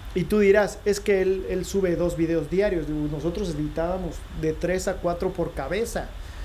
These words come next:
O sea, <laughs> diarios. Y era como, "Güey, no me puedes hacer esa basura". Entonces sí te vuelves bien juzgón en ese lado. Y por lo mismo, que a eso iba todo,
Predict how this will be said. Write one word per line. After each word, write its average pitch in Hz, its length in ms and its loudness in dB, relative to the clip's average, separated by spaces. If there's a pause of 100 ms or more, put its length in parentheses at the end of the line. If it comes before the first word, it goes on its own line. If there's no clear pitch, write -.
(220)
O 165 100 0
sea, 196 240 4 (280)
<laughs> - 1040 -4
diarios. 185 480 2
Y 160 80 2
era 185 120 2
como, 165 140 0
"Güey, 185 240 2
no 180 140 0
me 185 100 2
puedes 185 240 0
hacer 170 260 0
esa 170 220 -2 (220)
basura". 151 340 -2
Entonces 175 240 -2
sí 220 100 -2
te 240 100 0
vuelves 269 280 2
bien 233 160 2
juzgón 208 460 0
en 202 100 -2
ese 196 200 -2
lado. 160 300 0 (1000)
Y 185 400 0 (320)
por 180 180 4
lo 185 120 4
mismo, 190 400 0 (260)
que 170 80 0
a 165 40 2
eso 170 180 -2
iba 170 180 0
todo, 180 380 0